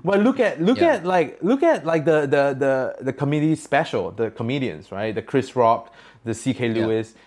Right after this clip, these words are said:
Speaker 1: Do you think they need to make another, like,
Speaker 2: Another
Speaker 1: comedy
Speaker 2: million?
Speaker 1: special?
Speaker 2: Probably not. <laughs> Yeah.
Speaker 1: No,
Speaker 2: They're just
Speaker 1: yeah.
Speaker 2: doing it for fun.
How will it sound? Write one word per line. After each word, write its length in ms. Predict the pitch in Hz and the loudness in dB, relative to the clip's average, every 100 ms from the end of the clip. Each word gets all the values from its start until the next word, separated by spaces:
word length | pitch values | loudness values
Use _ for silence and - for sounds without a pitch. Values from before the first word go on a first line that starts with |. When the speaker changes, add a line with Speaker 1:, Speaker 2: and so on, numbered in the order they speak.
| - | -2
Speaker 1:
Do 100 | 240 | 2
you 60 | 294 | 4
think 200 | 466 403 | 4 4
they 100 | 320 | 2
need 160 | 320 | 2
to 80 | 262 | 2
make 360 | 156 151 170 147 | 0 -2 -2 -6
another, 800 | 131 123 117 131 135 135 135 139 - | -6 -4 0 2 4 2 0 -6 -8
like, 400 | 113 104 95 110 _ _ _ _ _ - | -4 -4 -4 -12 _ _ _ _ _ -16
Speaker 2:
Another 220 | 98 95 | -10 -6
Speaker 1:
comedy 220 | 135 131 | -2 -2
Speaker 2:
million? 100 | 135 | -2
Speaker 1:
special? 260 | - 107 175 | -4 -8 -6
Speaker 2:
Probably 100 | 233 | -6
not. 220 | 98 117 | -8 -6
<laughs> 100 | 110 | -4
Yeah. 80 | 120 | 0
Speaker 1:
No, 560 | 240 320 523 415 302 - | 2 2 2 2 -2 -2
Speaker 2:
They're 80 | |
just 40 | 220 | 2
Speaker 1:
yeah. 240 | 285 427 | 2 2
Speaker 2:
doing 180 | 240 104 | 0 -2
it 80 | 98 | -8
for 80 | 95 | -8
fun. 220 | 98 | -8